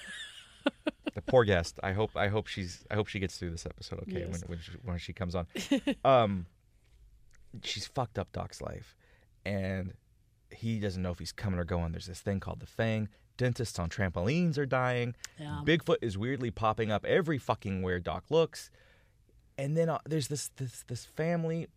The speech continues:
Speaker 1: and he wants to help this guy 'cause Doc is a good guy, but at the same time, this guy was a rat.
Speaker 2: Yeah.
Speaker 1: This guy was, he turned against the movement.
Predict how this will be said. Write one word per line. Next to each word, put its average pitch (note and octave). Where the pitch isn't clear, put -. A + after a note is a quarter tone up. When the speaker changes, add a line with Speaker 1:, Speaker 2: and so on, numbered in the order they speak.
Speaker 1:
and B2
he A2+
wants C#3
to G#2+
help C3+
this -
guy C#3+
'cause G2
Doc -
is -
a -
good C3+
guy, B2
but F2
at D#2
the -
same A2
time, A#2+
this F#2
guy F#2+
was F2+
a F2+
rat. G2+
Speaker 2:
Yeah. D#3+
Speaker 1:
This F#2+
guy F2
was, F2+
he F2+
turned F#2+
against F2+
the F2
movement. G#2